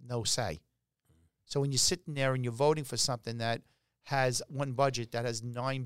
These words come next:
billion dollars in it, and you only know where two billion dollars is being allocated, and the other seven billion dollars, you don't know where it's going. It's like an open checkbook.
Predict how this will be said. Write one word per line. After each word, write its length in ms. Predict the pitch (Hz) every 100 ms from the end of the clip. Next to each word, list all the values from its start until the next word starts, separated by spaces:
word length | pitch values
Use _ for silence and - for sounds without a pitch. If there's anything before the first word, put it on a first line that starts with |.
| 113
billion 360 | 131 131 120
dollars 420 | 120 135 135 110
in 100 | 107
it, 160 | 107 113 -
and 120 | 120
you 120 | 117
only 200 | 131 135
know 180 | 123 120
where 320 | 120 117 113 - _ _
two 220 | - 190
billion 340 | 156 135 127 117
dollars 360 | 113 107 107
is 120 | 110
being 200 | 107 117
allocated, 680 | 120 143 135 107 101 95 104 _ _ _ _
and 100 | 131
the 100 | 127
other 160 | 160 147
seven 500 | - - 170 170 127
billion 320 | 113 117 113
dollars, 360 | 117 113 107 110
you 60 |
don't 120 | 131
know 100 | 127
where 160 | 117 120
it's 120 | 110
going. 260 | - 143 117
It's 120 | 110
like 120 | 113
an 60 | 117
open 240 | - 113
checkbook. 560 | 110 160 160 - 80 -